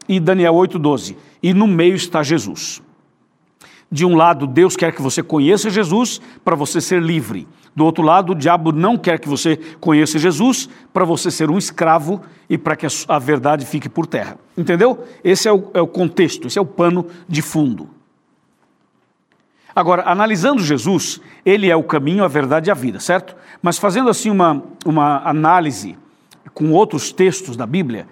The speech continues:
nós podemos afirmar categoricamente que Jesus é o nosso mediador, é o nosso advogado. Quer ver? Vamos abrir a Bíblia agora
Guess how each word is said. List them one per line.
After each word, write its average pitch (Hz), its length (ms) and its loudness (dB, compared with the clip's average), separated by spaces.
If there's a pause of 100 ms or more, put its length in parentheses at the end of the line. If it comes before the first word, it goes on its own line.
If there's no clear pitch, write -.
(220)
nós 180 160 -2
podemos 202 400 0
afirmar 156 420 0
categoricamente 151 800 -2
que 208 80 -6
Jesus 175 540 -2 (180)
é 233 60 0
o 208 80 2
nosso 170 320 -2
mediador, 170 640 0 (320)
é 165 60 0
o 165 80 0
nosso 156 260 -2
advogado. 139 580 0
Quer 147 160 -4
ver? 170 260 0 (380)
Vamos 208 280 2
abrir 156 220 2
a 143 40 0
Bíblia 135 240 -2
agora 139 380 0